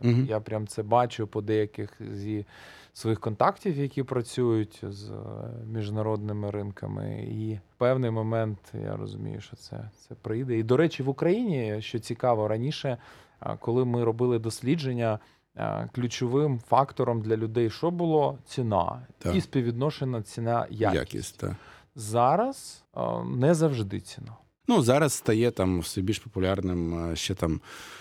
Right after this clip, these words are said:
Speaker 1: м, важлива, там, корпоративна соціальна відповідальність компанії, да, і там ми, ми зі свого боку, наприклад, взяли собі там за, за мету, е, відродити інженерну, там, м,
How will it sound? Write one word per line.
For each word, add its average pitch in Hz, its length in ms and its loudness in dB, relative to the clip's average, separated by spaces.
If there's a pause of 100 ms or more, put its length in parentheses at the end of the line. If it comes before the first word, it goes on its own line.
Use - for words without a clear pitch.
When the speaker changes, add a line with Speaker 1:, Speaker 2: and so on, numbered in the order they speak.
(240)
Speaker 1:
м, 80 880 -4
важлива, 101 920 4
там, - 320 -4
корпоративна 113 520 4
соціальна 104 420 4
відповідальність 90 640 2
компанії, 90 560 -4
да, 90 320 -2
і 85 460 0
там 85 160 -2 (100)
ми, 104 200 4
ми 101 280 4
зі 98 140 0
свого 98 420 2
боку, 92 600 2
наприклад, 87 380 0
взяли 90 340 2
собі 85 260 -2
там 85 300 0
за, 85 220 0
за 98 180 4
мету, 120 500 4 (440)
е, 87 360 0
відродити 92 1000 2 (400)
інженерну, 92 1200 4
там, 87 160 0
м, 92 600 -4